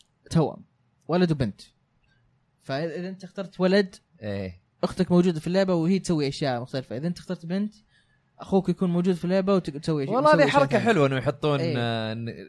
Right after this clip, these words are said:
Speaker 2: اختيار ال-، آه، شو اسمه، الجنس.
Speaker 1: إيه.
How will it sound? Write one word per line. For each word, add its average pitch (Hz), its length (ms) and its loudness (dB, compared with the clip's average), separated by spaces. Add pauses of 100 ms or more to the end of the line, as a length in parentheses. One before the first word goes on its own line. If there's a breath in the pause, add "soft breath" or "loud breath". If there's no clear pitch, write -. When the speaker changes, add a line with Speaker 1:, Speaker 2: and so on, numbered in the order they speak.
Speaker 2:
اختيار 135 720 0
ال-، 110 280 -6
آه، 92 500 -4
شو 95 140 -16
اسمه، 95 300 -12 (360)
الجنس. 104 540 -6
Speaker 1:
إيه. 131 320 0